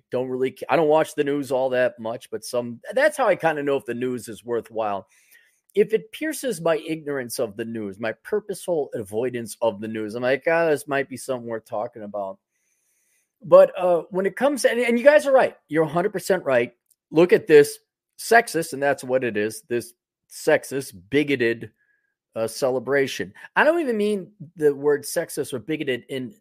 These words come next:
uh, uh, necessarily a negative sense or pejorative.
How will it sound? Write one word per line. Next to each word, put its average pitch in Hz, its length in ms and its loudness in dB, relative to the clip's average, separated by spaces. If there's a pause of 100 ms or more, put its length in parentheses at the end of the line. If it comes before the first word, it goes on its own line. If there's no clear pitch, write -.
uh, 104 580 -8
uh, 104 180 -14
necessarily 110 760 -8
a 98 80 -10
negative 123 640 0
sense 95 360 -8
or 95 120 -6
pejorative. 110 720 2